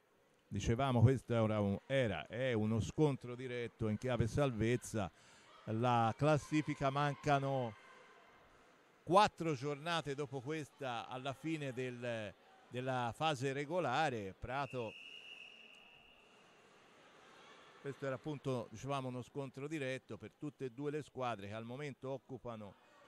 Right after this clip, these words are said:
eh, il, i due posti nella zona play-out, eh, però Casalgrande, vincendo la partita, ha la possibilità, eh, insomma, di, di, di,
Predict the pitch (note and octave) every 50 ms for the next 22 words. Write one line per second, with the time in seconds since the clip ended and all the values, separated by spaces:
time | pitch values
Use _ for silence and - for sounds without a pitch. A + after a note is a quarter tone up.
0 | - - - - - - A#2 A#2+ A#2 A#2 A#2 A2+ A2 G#2+ G#2+ G#2+ G#2 G2+ G2+ G2
1 | G2 F#2+ F2+ F2+ F2+ F#2+ A2 A2+ A2 G#2+ G#2 A2 G#2+ G#2+ G#2+ G#2 G#2+ C3+ D#3+ F3+
2 | D#3+ - - D#3+ D#3+ D#3+ C#3 - - - C#3 B2+ C3 B2 B2 B2 A2+ - B2+ C#3+
3 | C#3+ C#3 A#2+ A#2 C#3+ D3 E3 F3 E3 D3 C3 B2 A2 G2+ G2+ G2+ - - - G#2
4 | G2 - - - - - - - - _ A2+ A#2 A2+ A2+ A2 - - E3 E3 C#3+
5 | A#2+ - - C#3+ C#3+ - - E3 E3 D3+ B2 C3+ C3+ B2+ B2+ C3 C3+ C3 C3 B2
6 | A#2+ A#2 A2 - - C#3+ C#3+ C3 B2 C3 C3 C3+ B2 - E3 D#3+ C#3+ - _ -
7 | A2+ G#2+ - - G#2+ A2 A2 A2 G#2+ G2+ - - D#3 D3 - - D3 C#3 C3 C#3+
8 | C3+ C3 - - C#3+ C#3 B2+ G#2+ - _ _ _ _ _ _ _ - - G#2 G2+
9 | F#2+ G2+ G#2 G2 F#2+ G2 F#2 F2+ F#2 F#2 - - C3 A#2 A2+ A2 G#2 A2 A2+ A2
10 | G#2 G2 G2+ A2+ A#2 A2 A2 G#2+ G2 G2 A2 A2 G#2+ G#2